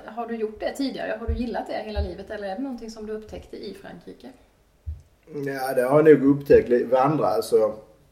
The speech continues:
Speaker 2: det låter ju lite så, det är ju inte ut och gå.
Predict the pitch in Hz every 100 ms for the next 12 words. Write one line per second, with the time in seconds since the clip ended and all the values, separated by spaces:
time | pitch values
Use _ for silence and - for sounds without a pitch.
0 | _ _ _ 117 131 123 - 113 101 101
1 | - 98 110 110 107 120 101 92 - _
2 | _ _ _ _ _ _ _ _ _ _
3 | _ _ _ _ _ _ - 131 131 120
4 | 135 101 -